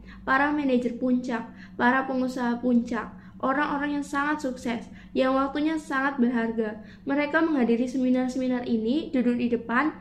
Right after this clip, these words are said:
dan mencatat, karena mereka tahu bahwa jika mereka tidak terus meningkatkan kecakapan mereka dengan informasi termutakhir yang ada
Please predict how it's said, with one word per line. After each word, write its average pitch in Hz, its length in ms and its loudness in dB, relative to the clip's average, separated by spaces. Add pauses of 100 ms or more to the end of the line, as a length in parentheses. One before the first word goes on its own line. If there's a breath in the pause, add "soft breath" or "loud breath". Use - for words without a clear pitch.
(160 loud breath)
dan 294 240 4
mencatat, 262 640 0 (240 loud breath)
karena 302 240 2
mereka 339 400 0
tahu 254 560 2 (500)
bahwa 226 480 2
jika 277 320 0
mereka 294 400 0
tidak 240 240 2
terus 269 320 -2
meningkatkan 240 800 2
kecakapan 269 640 0
mereka 247 640 -2 (240 loud breath)
dengan 277 320 0
informasi 285 800 -2
termutakhir 240 880 0
yang 254 320 -2
ada 269 160 -2